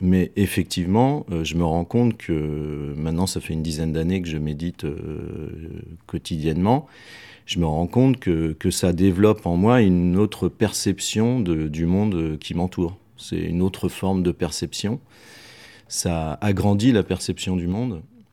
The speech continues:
Et c'est aussi que, en fait, euh, je ne peux pas séparer, euh, mon travail, euh, de méditation avec mon travail photographique. Et en fait, aujourd'hui, j'essaye de, d'explorer et de comprendre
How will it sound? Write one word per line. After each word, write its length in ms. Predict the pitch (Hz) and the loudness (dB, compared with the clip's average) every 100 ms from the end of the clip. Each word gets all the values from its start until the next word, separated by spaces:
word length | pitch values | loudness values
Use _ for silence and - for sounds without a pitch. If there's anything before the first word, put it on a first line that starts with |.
| _ 104 | _ -4
Et 420 | 98 98 92 87 | 0 2 0 -2
c'est 220 | - 101 | -2 -2
aussi 420 | 92 87 - 151 151 | 0 0 -2 -4 -4
que, 600 | 101 92 90 87 85 82 | 0 2 2 0 -2 -4
en 80 | 87 | -4
fait, 380 | - 127 - | -2 -2 -4
euh, 380 | 92 82 82 80 82 | -6 -4 -6 -8 -6
je 140 | 92 | -4
ne 60 | 90 | -2
peux 160 | 101 | -2
pas 160 | - 139 | 0 0
séparer, 800 | - 113 98 104 101 104 98 - | 0 -2 0 -2 0 -2 -4 -8
euh, 280 | 87 78 78 | -8 -8 -6
mon 300 | 85 90 87 | -4 -4 -4
travail, 500 | - 92 90 90 82 | -6 -4 -2 -4 -4
euh, 340 | 78 76 78 76 | -6 -8 -10 -8
de 180 | 76 | -4
méditation 640 | 82 82 82 - 85 - 147 _ _ - - _ | -2 -4 -6 -8 -6 -6 -8 _ _ -20 -20 _
avec 360 | 90 90 104 - | -6 -2 -2 -2
mon 80 | 90 | -4
travail 280 | - 92 95 | -2 -2 -2
photographique. 800 | 98 90 95 104 - 127 - _ - - | -4 -4 -4 -4 -6 -10 -12 _ -12 -4
Et 120 | 92 | -2
en 80 | 87 | 0
fait, 240 | 139 123 | -2 -2
aujourd'hui, 340 | 95 98 120 | 0 0 0
j'essaye 380 | 110 101 - 120 | 0 -2 0 -2
de, 280 | 92 92 87 | 0 -2 -2
d'explorer 640 | 82 92 - 101 95 123 110 | -2 -4 -2 0 0 0 -2
et 40 | |
de 100 | 87 | -2
comprendre 680 | 85 - 104 - 123 107 78 | -2 0 -2 0 -2 -2 -6